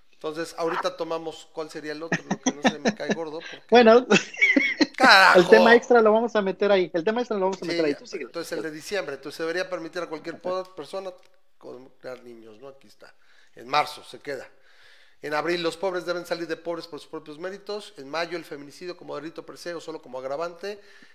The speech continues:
Speaker 1: La libertad de portar armas es necesaria hoy en día en junio. En julio, el Universal Healthcare es una buena idea. En agosto debe regresar la pena de muerte. Septiembre debe tener límites. ¿Cuáles, si acaso? El libre mercado.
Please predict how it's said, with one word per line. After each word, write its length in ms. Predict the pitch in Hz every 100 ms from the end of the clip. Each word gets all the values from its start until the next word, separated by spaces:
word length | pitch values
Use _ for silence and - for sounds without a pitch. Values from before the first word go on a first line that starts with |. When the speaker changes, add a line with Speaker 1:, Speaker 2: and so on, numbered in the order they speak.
| -
Speaker 1:
La 80 | 165
libertad 340 | 156 156 175
de 80 | 175 165
portar 280 | 147 170 170
armas 260 | 165 165 170
es 40 | 165
necesaria 320 | - 165 165
hoy 100 | 147
en 80 | 143
día 120 | 165
en 120 | 147
junio. 500 | - 196 208 214 226
En 100 | 151
julio, 480 | 139 - 185 190 -
el 100 | 156 147
Universal 400 | 147 165 175 160
Healthcare 480 | 165 - 170 165 170 - _ _ -
es 160 | -
una 100 | 170
buena 160 | 156 165
idea. 380 | 156 196 220 214 -
En 120 | 143
agosto 380 | 143 151 180 180
debe 140 | 170 165
regresar 320 | 143 - 160
la 120 | 151
pena 140 | 165
de 100 | 156
muerte. 460 | 143 185 202 254 262 - - - - _
Septiembre 600 | - 170 - 220 226 185
debe 120 | 190
tener 260 | 190 180 180
límites. 480 | 196 196 202 190 - _
¿Cuáles, 420 | 226 277 208 202
si 120 | 196 160
acaso? 680 | - 151 151 190 190 - -
El 120 | 135
libre 160 | 131 139
mercado. 600 | 151 - 233 226 226